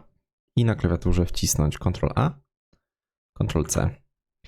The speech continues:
Jak już skopiowaliśmy sobie całą stronę, trzeba przejść do właśnie tego narzędzia,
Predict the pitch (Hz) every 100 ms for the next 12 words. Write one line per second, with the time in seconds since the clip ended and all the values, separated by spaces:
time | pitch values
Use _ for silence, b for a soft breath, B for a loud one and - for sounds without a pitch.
0 | b b _ _ - 139 139 104 - -
1 | 87 90 87 92 87 87 123 117 - 110
2 | 101 95 92 - 95 80 - - 78 78
3 | - - 90 87 82 80 85 - - 85
4 | 85 87 80 - -